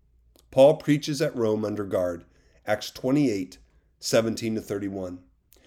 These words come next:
Three days later, he called together the local Jewish leaders. When they had assembled, Paul said to them,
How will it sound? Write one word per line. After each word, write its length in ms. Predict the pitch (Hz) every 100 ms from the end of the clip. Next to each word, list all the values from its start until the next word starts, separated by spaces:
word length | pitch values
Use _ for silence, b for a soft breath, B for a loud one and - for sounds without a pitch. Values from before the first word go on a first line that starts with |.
| b b b
Three 200 | - 214
days 200 | 190 190
later, 280 | 147 123 127
he 80 | 127
called 260 | - 151
together 320 | 143 131 131
the 80 | 127
local 320 | 127 123 123
Jewish 400 | 113 107 117 110
leaders. 640 | - 110 98 85 - - -
When 180 | 110 107
they 160 | 117 123
had 160 | 127
assembled, 560 | 117 - 139 117 120 120
Paul 180 | 127 117
said 220 | - 127
to 80 | 120
them, 300 | 110 107